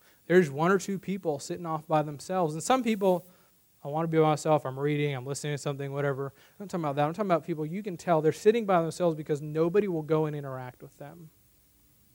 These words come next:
Talked earlier about dehumanizing. That's dehumanizing somebody. They're being treated as less than a created being of God because of the way they look, the way they talk, the way they act, the way they smell.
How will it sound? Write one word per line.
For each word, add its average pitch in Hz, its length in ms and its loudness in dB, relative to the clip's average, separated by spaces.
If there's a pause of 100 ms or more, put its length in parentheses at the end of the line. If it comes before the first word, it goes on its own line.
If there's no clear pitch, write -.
(520)
Talked 147 180 0
earlier 147 280 0
about 147 240 0 (260)
dehumanizing. 143 880 -6
That's 196 280 -4
dehumanizing 131 920 -10
somebody. 127 580 -14 (460)
They're 165 100 2
being 175 240 8
treated 175 340 0
as 151 220 2
less 160 480 2
than 147 600 -4 (360)
a 165 80 0
created 160 640 0
being 156 300 -2
of 131 160 -10
God 143 280 -2
because 139 300 -6
of 135 60 -10
the 139 100 -2
way 139 160 0
they 131 160 -4
look, 135 420 -6 (300)
the - 380 -16
way - 20 -2
they 135 140 -4
talk, 147 420 2
the 156 60 -4
way 147 80 0
they 139 140 0
act, 139 320 0
the 147 60 -6
way 139 80 -2
they 135 100 -2
smell. 143 540 -8